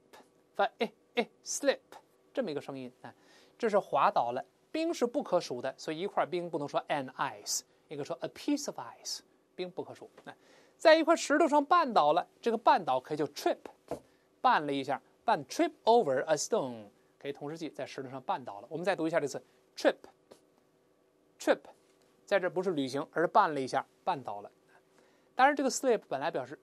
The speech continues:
出乎意料之外的一滑，意外的滑了一下，那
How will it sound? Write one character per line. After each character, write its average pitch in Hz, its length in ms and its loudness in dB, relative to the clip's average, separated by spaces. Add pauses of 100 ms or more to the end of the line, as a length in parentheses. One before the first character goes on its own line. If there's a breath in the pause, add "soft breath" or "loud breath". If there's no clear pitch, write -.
出 226 160 -4
乎 208 120 -6
意 208 100 -6
料 180 160 -2
之 185 120 -8
外 180 120 0
的 170 60 -18
一 202 80 -6
滑， 156 360 -2 (360 soft breath)
意 208 160 -6
外 185 120 2
的 160 80 -6
滑 160 320 4
了 262 120 0
一 156 80 -2
下， 143 200 -6 (120)
那 117 100 -20